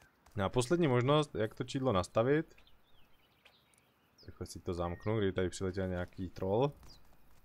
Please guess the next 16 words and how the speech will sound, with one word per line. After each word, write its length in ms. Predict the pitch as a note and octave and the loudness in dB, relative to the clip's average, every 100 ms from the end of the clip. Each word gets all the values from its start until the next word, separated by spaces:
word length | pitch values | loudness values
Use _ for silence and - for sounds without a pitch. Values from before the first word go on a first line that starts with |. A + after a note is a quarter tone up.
| - - _ _ | -20 -20 _ _
Tady 140 | - F2+ | -6 -2
zase 320 | F#2+ - C3 | 0 4 2
svítí 240 | - F#2+ | 2 -8
to 100 | F#2+ | -6
na 100 | F#2 | -2
druhé 160 | G#2 A#2 | 2 2
straně. 280 | - F2+ - - - - - - - | 0 -6 -8 -18 -20 -20 -20 -20 -20
A 80 | - | -2
teďka 520 | B2+ C#3 F#3 F3 E3+ | 2 4 6 4 2
můžu 260 | - C3 C3+ | 0 0 2
nastavit, 500 | C3 A#2+ C3 C3+ B2+ - | 0 2 4 4 0 -8
že 200 | A2 A2+ | -4 -2
tam 200 | B2 B2+ | 2 0
nebude 440 | B2+ A#2+ B2+ B2 B2 - - | 0 2 4 4 2 -12 -10
nikdo. 680 | A2+ A2+ B2 C#3 A#2+ G#2 F#2 - - - - | -2 4 6 6 6 6 4 0 -18 -20 -8
Jakože, 560 | - G#2 A#2 A#2+ B2 | -4 2 4 6 6